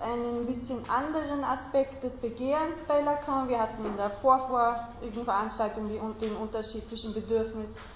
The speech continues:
Anspruch und Begehren. Und das letzte Mal war dann das Begehren mit dem Graphen des Begehren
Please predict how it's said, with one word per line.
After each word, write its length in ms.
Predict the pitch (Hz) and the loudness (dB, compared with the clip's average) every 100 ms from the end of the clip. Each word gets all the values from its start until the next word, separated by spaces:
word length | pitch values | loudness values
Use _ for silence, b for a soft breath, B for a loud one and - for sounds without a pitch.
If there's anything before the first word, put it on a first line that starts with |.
| - | -2
Anspruch 380 | 214 220 - 226 | -2 0 -2 -2
und 160 | 220 | -2
Begehren. 400 | 214 202 214 208 | -6 -2 0 0
Und 120 | 196 196 | -2 -6
das 140 | - | -6
letzte 280 | 208 202 220 | -2 -2 0
Mal 180 | 214 208 | 0 2
war 100 | 202 | 2
dann 140 | 202 | 0
das 160 | 214 - | -4 -4
Begehren 480 | 214 202 208 208 | -6 -4 -4 -2
mit 120 | 202 196 | -4 -6
dem 160 | 190 | -8
Graphen 520 | 190 180 185 240 285 | -4 0 0 0 -4
des 180 | 269 262 | -6 -6
Begehren 680 | - 226 214 220 226 226 | -6 -4 2 6 6 4